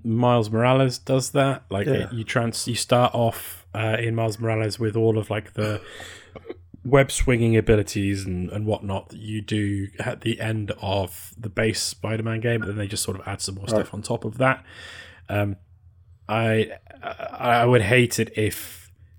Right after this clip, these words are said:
Speaker 1: you jumped into that game after having played, like, Endgame Spider-Man, and then you're like, "Oh, I can't do anything now. I have to
Speaker 2: <laughs>
Speaker 1: grind to unlock all this stuff again."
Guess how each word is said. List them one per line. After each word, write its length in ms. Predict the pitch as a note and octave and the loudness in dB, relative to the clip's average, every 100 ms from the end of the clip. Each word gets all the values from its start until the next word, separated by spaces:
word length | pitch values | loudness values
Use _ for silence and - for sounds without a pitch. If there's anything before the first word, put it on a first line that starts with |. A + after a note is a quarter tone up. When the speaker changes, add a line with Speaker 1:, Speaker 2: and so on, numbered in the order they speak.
| _ | _
Speaker 1:
you 120 | - A2 | -8 0
jumped 280 | A#2+ A#2 | 2 2
into 200 | A2+ G#2 | 0 0
that 180 | G#2+ F#2+ | 0 0
game 360 | - G#2+ G#2 G#2+ | 2 2 0 -2
after 460 | G#2+ G#2 A2+ G2+ F#2+ - | -4 -2 0 -2 -2 -6
having 240 | A2+ G#2 | -4 -2
played, 260 | F#2 G#2+ G2+ | 0 0 0
like, 180 | G2 G#2 | -4 -4
Endgame 720 | A#2 G#2+ G#2 G2+ G2 G2 F#2+ - - - - | -2 -2 -2 -2 -2 -4 -8 -12 -20 -20 -20
Spider-Man, 600 | - G#2 G#2+ G2 F#2+ F#2 | -6 -2 -2 -2 -4 -4
and 100 | G2+ | -4
then 100 | G2 | -4
you're 100 | G2 | -4
like, 140 | F#2+ - | -4 -4
"Oh, 120 | F2+ | -6
I 100 | G2+ | -6
can't 480 | A2 - B2 A2 F#2 _ | -8 -6 -4 -4 -6 _
do 280 | G#2+ F#2 F2 - | -6 -6 -8 -8
anything 800 | G2 G#2 G2 E2+ - C#2+ C2+ E2 | -6 -4 -4 -6 -8 -8 -8 -10
now. 300 | E2+ E2+ F#2 | -10 -8 -6
I 80 | F#2 | -2
have 160 | C3+ C#3+ G2+ | -2 0 0
to 80 | C#3 | 0
Speaker 2:
<laughs> 60 | - | 2
Speaker 1:
grind 340 | F#2 F2 F#2+ G2 | 0 0 -2 -4
to 160 | - | -4
unlock 400 | - G#2 G2 F2+ | -4 -2 -4 -4
all 140 | - F#2+ | -6 -6
this 140 | F2+ | -6
stuff 280 | - E2+ - | -8 -10 -10
again." 380 | - D2+ D2 | -10 -10 -10